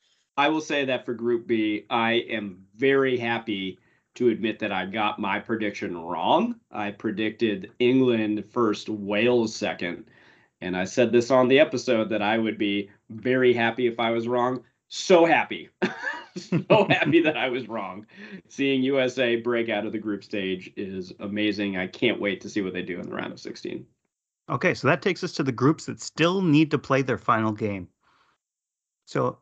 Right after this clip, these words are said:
Speaker 2: in Group C, we have Poland currently in the lead with four points, followed by Argentina and Saudi Arabia tied on three points, with Mexico lagging behind on one point.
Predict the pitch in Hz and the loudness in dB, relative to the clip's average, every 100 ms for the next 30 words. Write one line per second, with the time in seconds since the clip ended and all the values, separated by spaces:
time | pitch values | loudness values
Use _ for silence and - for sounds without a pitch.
0 | - 123 151 202 - 135 139 131 - 131 | -2 4 4 4 2 0 -2 -10 -2 2
1 | 117 107 - 160 170 185 185 - 156 160 | 2 0 -2 2 2 2 0 0 2 2
2 | 160 147 127 123 113 117 110 - 151 156 | 2 2 0 -4 -4 -6 -8 0 2 4
3 | - 107 107 - - _ _ _ - 143 | 2 -2 -6 -12 -20 _ _ _ 2 2
4 | 131 135 123 127 131 151 135 147 156 165 | 4 0 0 -2 -2 -4 -2 -2 -2 -4
5 | 165 135 117 - 131 131 127 127 135 147 | -8 -8 -4 0 0 0 -4 -4 -4 -4
6 | 143 127 113 123 117 110 113 107 113 95 | -2 -2 -2 -2 -6 -8 -10 -8 -12 -14
7 | 80 _ _ _ _ _ 123 123 127 - | -18 _ _ _ _ _ -6 0 -2 -2
8 | 135 131 120 110 107 113 104 104 107 104 | -4 -4 0 -2 -2 -4 -4 -4 -6 -6
9 | 98 98 101 92 - 104 | -6 -6 -8 -8 -16 -16